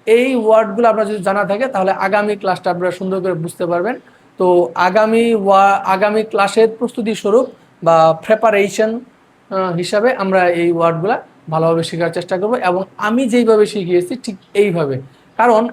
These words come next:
আমরা এতদিন একটা ভুলভাবে, ভুলভাবে শিখে এসেছি। আমরা হঠাৎ করে যদি এখানে দেন প্রিপারেশন একবার উচ্চারণ করতে যাই, তাহলে আমরা হয়তো জিহ্বায় সেটা আসবে না। এই জন্য আমরা,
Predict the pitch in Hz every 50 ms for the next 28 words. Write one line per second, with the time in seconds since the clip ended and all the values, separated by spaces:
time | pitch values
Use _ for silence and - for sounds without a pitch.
0 | - - 214 220 240 247 247 226 226 226 240 226 233 214 202 202 196 - 220 202
1 | 170 151 131 147 175 208 220 226 214 214 220 214 220 220 220 220 - _ _ _
2 | _ - 185 175 160 143 165 202 208 202 214 202 208 - - - 208 185 202 202
3 | 196 202 208 170 220 240 214 202 185 185 - - 175 220 220 220 - 240 226 220
4 | 196 220 202 196 220 226 226 - - _ _ _ - 190 180 170 208 202 190 185
5 | 190 190 202 190 - - - - 220 220 233 220 208 202 196 196 190 - 220 202
6 | 196 220 - _ - - 202 190 185 202 208 208 208 208 226 214 208 196 208 190
7 | - 202 180 170 180 170 196 214 - 190 185 175 175 170 175 175 165 165 160 165
8 | 185 175 160 143 165 185 170 160 180 175 175 175 170 175 175 165 151 147 147 139
9 | 135 139 135 170 170 170 208 220 226 226 208 202 185 208 254 - -